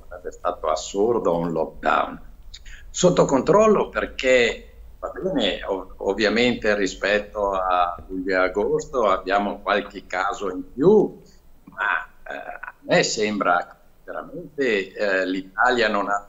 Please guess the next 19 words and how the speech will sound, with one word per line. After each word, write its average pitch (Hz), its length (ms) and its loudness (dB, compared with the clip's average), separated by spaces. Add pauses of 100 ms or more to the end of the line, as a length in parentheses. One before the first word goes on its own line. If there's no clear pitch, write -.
perlomeno 110 540 0
l'Italia 113 420 0
e 92 40 -4
poi 104 200 -4
gli 92 60 -6
altri 90 320 -6
paesi, 117 400 -12
non - 840 -18
mi 90 60 -20
espongo, 127 540 -4
anche 95 240 -4
perché 85 320 -4
non 85 200 -2
li - 100 -16
conosco 90 460 -10
direttamente, 87 1120 -4 (680)
perlomeno 131 560 2
l'Italia 127 720 -2 (240)
tra, 95 480 0